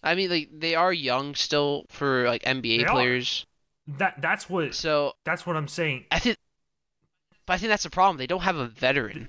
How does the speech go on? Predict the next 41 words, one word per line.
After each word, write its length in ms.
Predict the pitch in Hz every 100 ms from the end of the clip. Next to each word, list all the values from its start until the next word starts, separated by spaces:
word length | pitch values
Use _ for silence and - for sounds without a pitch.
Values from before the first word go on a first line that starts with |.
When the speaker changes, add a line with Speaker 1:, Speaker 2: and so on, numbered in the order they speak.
| -
Speaker 1:
That's 240 | 135 160
Speaker 2:
Yeah. 120 | 170
Speaker 1:
the 80 | 113
difference. 580 | 131 - - - - - -
Speaker 2:
And 120 | 165
I 160 | 156 185
don't 180 | 208 -
think 300 | - 190 160
Speaker 1:
Every 160 | 226
team 300 | - 202 196
needs 180 | 180 160
a 80 | 139
veteran 400 | 123 139 139 131
on 100 | 127
their 140 | 120
team. 200 | - 156
I 40 | 120
mean, 180 | 117
look 160 | 131 170
at 60 | 165
the 80 |
Knicks. 260 | 156 143 -
They 140 | 139 143
started 300 | 180 160 147
doing 100 | 135
so 180 | -
much 160 | 143 135
better 200 | 139 139
once 220 | 131 131
they 80 | 139
got, 280 | 143 127 - - - - -
um, 340 | 127 120 117 -
Derrick 300 | 139 135 -
Rose. 400 | 131 117 117 - _ _ _ _ _ _ _ _ _ _
'Cause 160 | - 180
that 160 | 170 160
veteran 380 | 151 170 180 160
always 240 | 147 151
knows 160 | 156 147
how 120 | 151
to 180 | 135